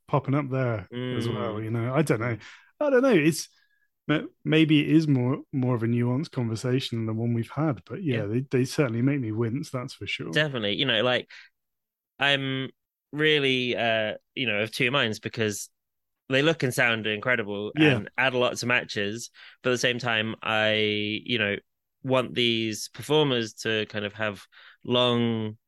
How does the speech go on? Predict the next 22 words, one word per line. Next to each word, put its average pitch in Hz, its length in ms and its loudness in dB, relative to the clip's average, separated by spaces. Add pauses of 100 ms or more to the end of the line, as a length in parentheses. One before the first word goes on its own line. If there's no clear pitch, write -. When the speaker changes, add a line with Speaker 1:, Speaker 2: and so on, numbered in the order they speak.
(280)
Speaker 2:
careers 123 520 2
and 107 220 -4
to, 110 300 -4 (100)
like, - 360 -2 (720)
ret-, 127 340 -8
when 131 220 0
they 120 100 2
do 131 200 2
retire, 120 420 0
retire 117 420 0
with 110 140 -2
their 107 400 2 (320)
brains 120 440 0
as 110 140 -6
intact 113 420 -2
as 117 80 2
Speaker 1:
Faculties. 139 380 2
Speaker 2:
possible. - 260 2
Speaker 1:
<laughs> 175 60 2
Yeah, 147 420 8
Speaker 2:
Yeah. - 140 0
Speaker 1:
absolutely. 143 680 4